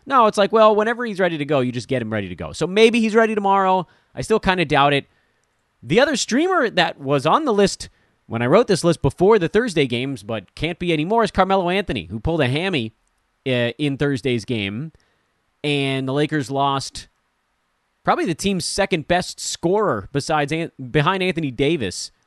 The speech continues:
You wouldn't have thought that losing Melo was gonna be a really big deal for this team, but they are devoid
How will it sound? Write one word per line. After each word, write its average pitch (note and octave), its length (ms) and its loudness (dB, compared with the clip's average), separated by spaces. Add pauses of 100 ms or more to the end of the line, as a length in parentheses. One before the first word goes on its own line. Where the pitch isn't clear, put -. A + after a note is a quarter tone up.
(1300)
You F3+ 60 -6
wouldn't B3+ 120 2
have G#3+ 100 2
thought A#3+ 220 4
that D3+ 140 2
losing D#3+ 380 2
Melo D3+ 280 2
was G#2+ 160 -2
gonna B2+ 120 -4
be A#2+ 120 -4
a A2+ 40 0
really D3 260 2
big B2+ 200 0
deal B2 240 0
for E3+ 120 -2
this E3 180 -2
team, F#3+ 440 -4
but A#2+ 300 0
they D3 140 -2
are C#3+ 260 0
devoid A2+ 1040 -2